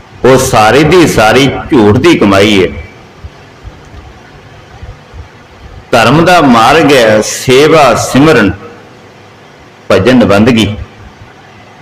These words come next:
ਹਰ ਪਲ ਮੌਤ ਔਰ ਮਾਲਕ ਨੂੰ ਯਾਦ ਰੱਖਣਾ। ਇਹ ਰੱਬ ਦੇ ਪਿਆਰੇ ਭਗਤਾਂ ਦੀ ਨਿਸ਼ਾਨੀਆਂ ਹੁੰਦੀਆਂ। ਉਹ ਹਰ ਸਮੇਂ ਆਪਣੀ ਮੌਤ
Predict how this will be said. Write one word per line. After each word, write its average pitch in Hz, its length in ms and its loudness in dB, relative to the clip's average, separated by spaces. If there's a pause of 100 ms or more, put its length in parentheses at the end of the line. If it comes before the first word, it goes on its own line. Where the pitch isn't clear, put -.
(1040)
ਹਰ 180 120 0
ਪਲ 135 380 0
ਮੌਤ 117 420 2
ਔਰ 123 580 -2 (320)
ਮਾਲਕ 123 360 0
ਨੂੰ 113 240 0
ਯਾਦ 104 280 2
ਰੱਖਣਾ। 90 320 -4 (1400)
ਇਹ 107 120 2
ਰੱਬ 107 200 2
ਦੇ 123 180 2
ਪਿਆਰੇ 113 380 2
ਭਗਤਾਂ 117 460 0
ਦੀ 127 140 2
ਨਿਸ਼ਾਨੀਆਂ 123 520 2
ਹੁੰਦੀਆਂ। 123 360 2 (1800)
ਉਹ 120 200 2
ਹਰ 160 160 0
ਸਮੇਂ 156 680 0 (560)
ਆਪਣੀ 156 340 0
ਮੌਤ 123 580 2